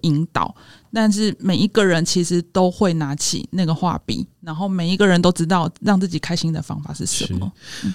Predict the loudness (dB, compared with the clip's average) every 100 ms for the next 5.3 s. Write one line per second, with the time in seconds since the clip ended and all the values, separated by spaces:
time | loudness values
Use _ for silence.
0 | 0 2 2 -4 2 6 6 8 8 8
1 | 8 8 8 6 6 6 6 8 8 6
2 | 6 4 4 2 4 4 4 4 2 0
3 | 2 2 2 2 4 6 4 4 6 8
4 | 10 8 6 6 6 6 6 6 6 6
5 | 4 2